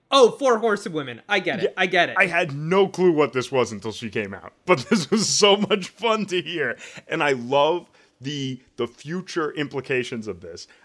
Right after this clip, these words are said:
Speaker 2: Can you imagine, uh, Peyton Royce and, like, Ember Moon cutting promos on each other, and then you just hear fucking horses? That's gonna be awesome. It's gonna be really cool. She comes out.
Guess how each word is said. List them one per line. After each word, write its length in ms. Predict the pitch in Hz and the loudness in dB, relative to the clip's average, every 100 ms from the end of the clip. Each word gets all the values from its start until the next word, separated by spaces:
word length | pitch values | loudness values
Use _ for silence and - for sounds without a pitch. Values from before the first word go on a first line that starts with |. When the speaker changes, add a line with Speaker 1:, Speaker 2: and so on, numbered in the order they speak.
| _ _ | _ _
Speaker 2:
Can 160 | 143 147 | -6 0
you 180 | 190 | 0
imagine, 680 | 170 147 139 143 139 147 156 - _ _ - | 0 -2 0 0 -4 -8 -10 -16 _ _ -2
uh, 160 | 120 | -2
Peyton 400 | 110 147 165 151 | -2 -4 -4 -2
Royce 460 | 127 127 135 131 - _ _ | -2 0 -2 -4 -12 _ _
and, 200 | 120 117 | -4 -4
like, 300 | 110 104 101 - | -4 -4 -6 -8
Ember 280 | 131 139 | -4 -4
Moon 380 | 127 120 123 131 - _ _ | -4 -4 -4 -8 -14 _ _
cutting 280 | - 143 131 | -4 -4 -4
promos 420 | - 131 135 127 | -2 -2 0 -2
on 100 | 147 | -2
each 160 | 151 135 | -4 -4
other, 220 | 175 180 | -2 0
and 180 | 160 139 | -2 -2
then 120 | 143 | -4
you 100 | 143 | -4
just 220 | 139 156 | -6 -4
hear 180 | 143 151 | -2 -2
fucking 400 | - 151 175 131 | 0 -2 0 -6
horses? 680 | 110 139 139 180 208 220 - _ 233 | -6 -6 -4 -6 -6 -10 -18 _ -4
That's 200 | 233 - | -4 2
gonna 220 | 254 220 | 0 2
be 160 | 170 | -2
awesome. 640 | 160 170 143 - 110 107 - _ _ _ _ _ _ - - | 4 4 4 -2 -16 -20 -20 _ _ _ _ _ _ -14 -8
It's 200 | 165 - | -8 -2
gonna 200 | 226 202 | 0 0
be 120 | 180 | -2
really 340 | 160 165 139 | 0 0 -2
cool. 380 | 131 117 92 85 _ _ _ _ _ _ _ _ _ | -4 -8 -8 -12 _ _ _ _ _ _ _ _ _
She 320 | - - 226 | -10 -6 -6
comes 360 | 233 208 196 156 | -4 -6 -4 0
out. 360 | 127 85 85 | -2 -2 -10